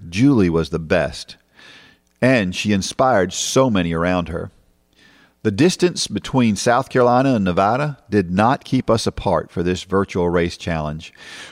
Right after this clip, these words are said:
With a three-hour time difference, she started before me and finished her portion as I was ready to begin. I was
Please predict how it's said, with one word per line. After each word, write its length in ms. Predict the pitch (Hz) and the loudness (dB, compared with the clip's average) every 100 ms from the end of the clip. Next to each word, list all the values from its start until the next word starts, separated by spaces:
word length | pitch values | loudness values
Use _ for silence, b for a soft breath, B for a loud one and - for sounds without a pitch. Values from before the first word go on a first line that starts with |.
| B | B
With 140 | 110 | 2
a 60 | 98 | 2
three-hour 580 | - 120 151 160 156 147 | 0 2 4 4 4 2
time 360 | 135 113 98 | 2 2 2
difference, 320 | 98 95 98 | 0 0 -2
she 140 | - 131 | -2 -4
started 460 | - - 160 208 | -2 0 2 2
before 340 | 190 190 202 180 | 0 0 2 2
me 260 | 95 82 95 - | 0 -4 -10 -12
and 160 | 87 - | -8 -2
finished 280 | 127 147 - | 0 0 0
her 120 | 143 | 0
portion 480 | - 156 147 101 90 | 2 2 2 0 0
as 160 | 90 | 2
I 140 | 101 127 | 2 2
was 240 | 98 82 | 0 -2
ready 240 | 90 90 | -2 -2
to 60 | 95 | 0
begin. 500 | 98 95 113 85 - - B B | -2 0 -2 -2 -8 -20 B B
I 140 | B 101 | B 0
was 220 | 98 | 0